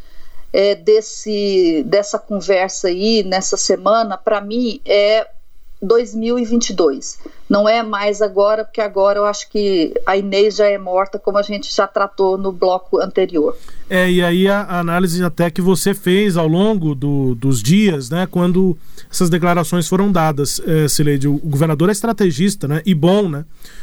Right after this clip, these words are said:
Speaker 2: bom articulador político, ele tá pensando exatamente na manutenção dessa relação, é, clara, aberta com o Iris Rezende pra dois mil e vinte e dois. É, agora,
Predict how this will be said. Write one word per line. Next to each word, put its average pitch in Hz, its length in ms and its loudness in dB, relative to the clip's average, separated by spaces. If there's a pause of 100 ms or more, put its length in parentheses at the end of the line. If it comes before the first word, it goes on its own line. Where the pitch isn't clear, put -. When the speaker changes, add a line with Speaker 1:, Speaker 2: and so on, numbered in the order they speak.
(180)
Speaker 2:
bom 202 280 2
articulador 156 600 0
político, 143 560 0
ele 123 80 -4
tá 160 100 0
pensando 175 640 2 (460)
exatamente 180 580 0
na 202 80 2
manutenção 196 560 2
dessa 156 560 0 (140)
relação, 151 580 0 (400)
é, 120 180 2
clara, 190 360 2
aberta 175 500 0
com 147 180 -2
o 147 40 2
Iris 143 220 0
Rezende 156 440 2
pra 214 160 0
dois 226 200 2
mil 214 100 4
e 220 40 4
vinte 220 220 0
e 294 40 -2
dois. 180 440 0 (500)
É, 156 380 2
agora, 214 340 0